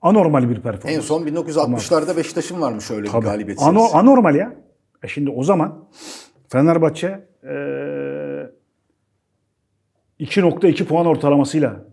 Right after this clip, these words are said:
Speaker 1: gol kralıyla, ne zamandır gol kralı çıkarmıyor Fener. Efendime söyleyeyim, işte toplam gol sayısının yüksekliğiyle, Avrupa'da hala var olmasıyla, kupada hala var olmasıyla,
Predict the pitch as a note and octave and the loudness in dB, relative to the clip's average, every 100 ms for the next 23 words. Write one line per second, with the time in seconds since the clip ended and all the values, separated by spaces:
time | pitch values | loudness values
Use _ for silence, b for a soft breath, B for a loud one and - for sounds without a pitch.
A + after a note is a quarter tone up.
0 | _ _ _ _ _ _ _ _ A#2 B2+ | _ _ _ _ _ _ _ _ -10 -10
1 | B2 C3+ E3 - D#3 D3 D#3 C3+ G#2+ F2 | -2 4 4 6 4 6 6 6 2 -2
2 | - _ _ - A#2+ D#3 D#3 C#3+ D3 D3+ | -18 _ _ -10 -4 -2 -2 -2 -2 -2
3 | F#3 - D#3 A#2+ F#2+ G2 G2+ - _ _ | -4 -4 -4 -4 -6 -12 -16 -20 _ _
4 | _ _ _ _ - C3 D3+ D3+ D3 D3+ | _ _ _ _ -10 -4 0 0 0 0
5 | D#3 D3+ D3+ - C#3 - C#3 C3 - B2 | 0 0 -4 -12 -16 -10 -12 -10 -8 -6
6 | D#3+ F3 D3 D3+ D3+ C#3+ D#3 E3+ C3 A#2+ | -2 0 2 0 0 -4 -4 -2 -2 -2
7 | C#3 C3 C3 D#3 B2+ - _ _ _ _ | -6 -2 0 2 0 -6 _ _ _ _
8 | _ _ _ _ - B2+ D#3 D#3+ D#3+ D#3 | _ _ _ _ -2 0 2 0 -2 -2
9 | C3+ D#3 E3 D#3+ C3+ D3 D#3 D3+ D3 C#3+ | 0 0 2 2 2 2 2 0 -2 -4
10 | A#2 - C3 D3+ C3+ D#3 E3 C#3+ B2 C#3 | -6 -8 -4 -2 -2 -2 -2 -2 0 0
11 | E3+ C#3+ A#2+ A#2+ A2+ G3+ | 0 0 -2 -6 -10 -12